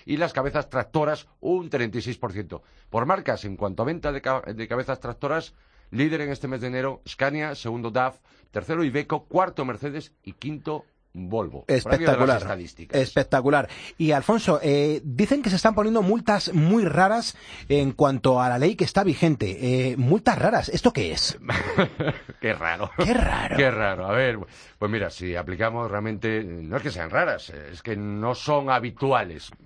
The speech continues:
Speaker 1: Sería más la, la, la, la, la cuestión. Se pueden, eh, dar si aplicamos, obviamente, el Reglamento General de Circulación vigente.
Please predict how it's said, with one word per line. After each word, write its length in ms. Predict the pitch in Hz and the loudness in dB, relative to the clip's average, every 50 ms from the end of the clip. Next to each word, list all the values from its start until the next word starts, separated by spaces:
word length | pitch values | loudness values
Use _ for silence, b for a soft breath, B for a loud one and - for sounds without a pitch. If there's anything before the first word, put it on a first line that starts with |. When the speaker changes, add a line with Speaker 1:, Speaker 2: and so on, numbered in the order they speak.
| - 73 | -20 -18
Speaker 1:
Sería 260 | - - 107 104 104 | -12 -6 -2 -2 0
más 240 | 104 107 107 101 - | 0 0 -2 -2 -4
la, 260 | 98 98 95 92 90 - b b b b b | -8 -8 -8 -8 -10 -12 b b b b b
la, 260 | 95 98 98 95 95 | -2 0 0 0 -2
la, 220 | 73 98 95 85 90 | -4 -8 -10 -10 -8
la, 160 | 104 92 - | -8 -8 -8
la 160 | - 113 110 | -6 -6 -6
cuestión. 400 | - 117 117 - - 135 123 104 - b b b b b b b b b b b b b | -6 -6 -10 -8 -4 -4 -4 -4 -4 b b b b b b b b b b b b b
Se 280 | - - - - 107 80 | -20 -14 -8 -8 -6 -4
pueden, 540 | - 123 147 143 120 107 98 98 78 - - | 0 0 0 2 0 -2 -6 -8 -12 -14 -14
eh, 140 | 87 90 98 | -14 -10 -4
dar 400 | 104 123 131 143 151 170 165 - - - _ _ | 0 0 2 2 0 -2 -4 -8 -12 -18 _ _
si 200 | - - - 123 | -16 -8 -2 -2
aplicamos, 720 | 117 101 - 104 98 - 135 139 131 104 82 - - - | -2 -2 -2 -4 -2 0 0 0 0 -4 -10 -12 -16 -16
obviamente, 580 | - - 90 95 87 92 98 92 80 - 104 104 | -14 -10 -10 -8 -8 -8 -8 -8 -6 -4 -4 -4
el 120 | 101 95 | -4 -6
Reglamento 440 | 80 71 82 78 69 87 87 78 104 87 | -6 -6 -8 -6 -6 -6 -6 -6 -6 -6
General 300 | - 104 98 92 92 87 | -6 -8 -6 -6 -6 -8
de 100 | 87 85 | -10 -12
Circulación 520 | - - 64 78 67 64 - 104 92 80 | -14 -16 -16 -16 -16 -14 -12 -12 -12 -10
vigente. 460 | 80 80 - 147 151 113 - - - | -10 -8 -6 -6 -6 -6 -8 -16 -20